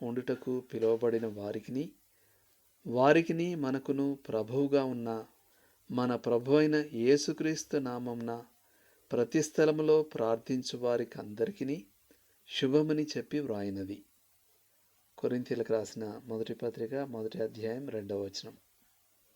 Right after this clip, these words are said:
అపవిత్రులై నమ్మకంగా లేని విశ్వాసులు ప్రభువుకు మాత్రమే గాక వారి తోటి విశ్వాసులకు విరోధంగా పాపం చేస్తారు.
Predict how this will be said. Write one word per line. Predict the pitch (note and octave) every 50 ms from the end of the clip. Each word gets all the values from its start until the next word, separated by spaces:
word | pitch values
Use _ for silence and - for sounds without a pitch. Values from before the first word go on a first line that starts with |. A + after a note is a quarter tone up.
| _ _ _ _ _ _ _ _ _ _ _ _ _ _ _ _ _ - _ _ _ _ _ _ _ _ _ _ _ _ _ - -
అపవిత్రులై | B2 A#2+ - D#3+ D#3+ E3 E3 E3 D3 D3+ D3+ D3+ D3+ D#3 D#3 D#3 - _ _ _ - D3
నమ్మకంగా | A2+ A2 A2+ A2 B2 C3 C#3 C3+ - C#3+ C#3 C3+ C3+ C3 C3
లేని | B2 A#2+ A#2+ A#2 A2+ A2+ A2 A2+ - - _ _ _ _ _ _ _ -
విశ్వాసులు | E3+ B2 A2 G#2 - - B2 A#2+ A#2 A2+ - - C3+ E3 G#3+ - - _ _ _ _ _ _ _ _ _ _ _ _ _ _ _ _ _ - -
ప్రభువుకు | C#3 B2 C3+ C3+ D#3 F3+ F#3 F3+ G3+
మాత్రమే | F3 E3 D#3+ D3 C#3+ - - C3+ C3+ C3+ B2+
గాక | B2 A#2+ A#2 A#2+ - - D3+ C#3+ A#2 G#2 A2 A#2 _ _ _ _ _ _ _ _ _ _ _ -
వారి | C3+ B2 B2 B2 B2 A#2+ A#2+ A#2 A#2 A#2 - _ -
తోటి | - C3+ D3 E3 E3 F3 E3
విశ్వాసులకు | D3 C3+ A#2+ - - C#3 C3 B2+ B2+ - - C3 B2 - A#2
విరోధంగా | A2 A2 A2 A#2 B2 B2+ A#2+ C3 B2+ A#2 G#2+ G2+ G2+ G#2 - - _ _ _ - -
పాపం | A2+ G#2+ G#2+ - A#2+ A#2 A2+ - -
చేస్తారు. | B2 G#2+ - - - - A#2 A#2 -